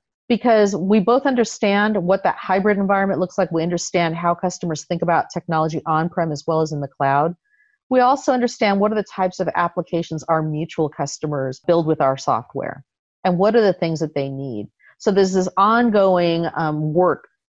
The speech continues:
together to make sure that if you're gonna build an application on Mongo, you have requirements and things that you will need, typically around real-time,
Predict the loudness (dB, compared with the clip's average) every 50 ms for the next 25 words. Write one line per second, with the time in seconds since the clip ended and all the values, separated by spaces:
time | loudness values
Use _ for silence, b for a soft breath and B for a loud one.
0 | _ _ -6 -4 -2 0 2 2 2 2 2 2 0 0 -2 -2 -2 0 0 -2
1 | -2 -4 -4 0 2 2 4 4 4 4 2 2 0 b b b b b b -6
2 | -4 -2 0 0 2 0 0 0 0 0 0 2 2 2 0 0 -2 -2 -4 -6
3 | -2 0 0 0 -2 -2 -4 -6 -6 -6 -8 -4 0 2 2 2 2 2 2 2
4 | 2 2 2 2 4 4 4 2 0 -4 _ _ _ _ -2 0 0 2 2 2
5 | 2 2 0 -4 -4 -4 -4 -2 0 0 0 -2 -4 -6 -6 -4 -4 -2 0 0
6 | 0 0 0 -2 -2 -2 -2 -2 -4 -4 -4 -6 -6 -8 -10 -12 -6 -6 -6 -6
7 | -6 -6 -2 0 0 0 0 0 -2 -2 -4 -4 -2 0 2 2 2 0 0 -2
8 | -2 -2 -2 -4